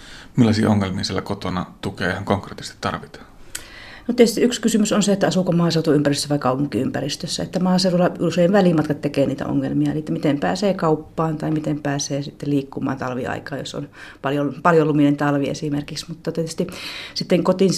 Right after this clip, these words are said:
Speaker 2: kodin sisäympäristössä liittyy myös liikkumiseen aika useasti ne ongelmat, että miten siellä pystyy liikkumaan, että onko tarpeeksi isot oviaukot tai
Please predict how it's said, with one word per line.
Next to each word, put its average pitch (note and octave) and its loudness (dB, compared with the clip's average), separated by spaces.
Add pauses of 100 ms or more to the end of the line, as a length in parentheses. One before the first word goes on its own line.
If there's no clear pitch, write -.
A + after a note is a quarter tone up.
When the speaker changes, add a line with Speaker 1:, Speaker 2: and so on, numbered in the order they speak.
Speaker 2:
kodin F3+ 6
sisäympäristössä D#3+ 4
liittyy F#3+ -2
myös E3 2
liikkumiseen C#3+ 4
aika - -2
useasti C#3+ -2
ne C#3 2
ongelmat, C3+ -4
että - -6
miten E3+ 2
siellä D3+ 0
pystyy C#3+ -2
liikkumaan, C#3+ 0
että D3 -4
onko C#3 0
tarpeeksi D3 0
isot D3+ 0
oviaukot C#3+ 2
tai C#3+ -2